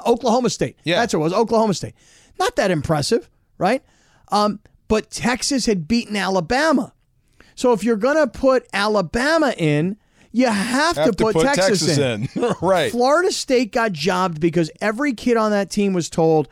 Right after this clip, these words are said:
Speaker 1: "You win every game, you win your conference, you're in." And Georgia, at least,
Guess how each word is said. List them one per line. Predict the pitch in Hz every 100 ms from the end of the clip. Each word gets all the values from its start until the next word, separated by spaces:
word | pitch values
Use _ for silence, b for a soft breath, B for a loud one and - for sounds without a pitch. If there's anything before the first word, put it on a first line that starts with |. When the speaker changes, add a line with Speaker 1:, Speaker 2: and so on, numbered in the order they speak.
| b
Speaker 1:
"You | 139 139
win | 180 254
every | 269 269
game, | 220 208 202 190 185
you | 135
win | 135 190
your | 220
conference, | 196 185 180 165 185 160
you're | 170 160
in." | 156 135 131 208 _ b b b b b
And | 220 196
Georgia, | 156 294 381 233 185 214 - b b
at | 214 233
least, | 320 453 -